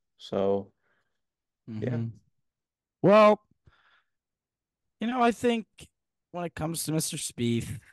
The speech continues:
Speaker 2: it is a scary week,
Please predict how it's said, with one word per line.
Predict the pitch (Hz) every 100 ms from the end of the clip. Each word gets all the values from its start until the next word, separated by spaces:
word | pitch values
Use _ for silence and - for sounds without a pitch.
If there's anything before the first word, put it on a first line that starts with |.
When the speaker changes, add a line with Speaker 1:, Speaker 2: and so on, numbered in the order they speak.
| _ _ _ _ _ _ _ _ _
Speaker 2:
it | 143 143 -
is | 131 127 123 123 123 123 127 - - - _ _ _ _ _ _ _ _ _ _ _ _ _ _ -
a | 143
scary | - - 117 110 107
week, | 104 101